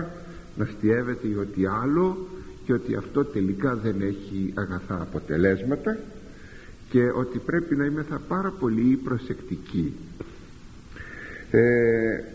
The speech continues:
ακόμη πρέπει να υπάρχει ένας σεβασμός σε εκείνους οι οποίοι έχουν αξιώματα και ότι δεν πρέπει ποτέ να εκμεταλλευόμεθα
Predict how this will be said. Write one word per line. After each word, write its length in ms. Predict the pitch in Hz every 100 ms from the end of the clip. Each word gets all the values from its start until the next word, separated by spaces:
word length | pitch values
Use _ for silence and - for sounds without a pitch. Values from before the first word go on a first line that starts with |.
| - - - -
ακόμη 380 | 156 226 233
πρέπει 320 | 175 202 202 165
να 120 | 147
υπάρχει 520 | 131 - 151 139 151
ένας 160 | 135 123
σεβασμός 640 | 117 98 98 95 135 95 76 - - -
σε 80 | 92
εκείνους 480 | - 101 92 95 -
οι 60 |
οποίοι 540 | 92 - 95 98 95 87
έχουν 440 | 101 104 98 80 78 78 - - -
αξιώματα 840 | 92 - 90 80 73 165 - 208 - - - - - - - - - - -
και 420 | 139 131 127 123 117 113 - - - - -
ότι 440 | 123 123 - 117 113 110 107 101 -
δεν 140 | 165
πρέπει 280 | 165 185 170
ποτέ 680 | 117 139 139 220 160 123 160
να 60 | 143
εκμεταλλευόμεθα 1200 | 110 117 113 98 95 95 113 90 - - -